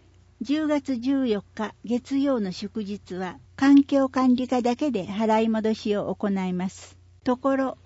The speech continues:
環境管理課、各支所の地域振興課。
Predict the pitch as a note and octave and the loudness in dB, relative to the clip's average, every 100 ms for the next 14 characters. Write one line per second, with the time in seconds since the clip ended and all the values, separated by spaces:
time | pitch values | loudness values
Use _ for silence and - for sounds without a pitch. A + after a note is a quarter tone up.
0 | _ - C4 C4 B3+ B3 A#3+ A#3+ A3+ G#3+ | _ 0 2 2 2 0 0 -2 0 -2
1 | G#3 - G3+ - _ - _ - - D4 | -4 -6 -8 -8 _ -20 _ -20 -6 -6
2 | C#4+ B3 D4 C#4 A3 F#3+ D3+ - C4+ C#4+ | -4 -2 -2 -2 -4 -4 -8 -8 -2 -2
3 | C4+ A#3+ - A3 G#3 - G#3 F#3 G3+ | 0 -8 -4 -4 -4 -6 -8 -6 -12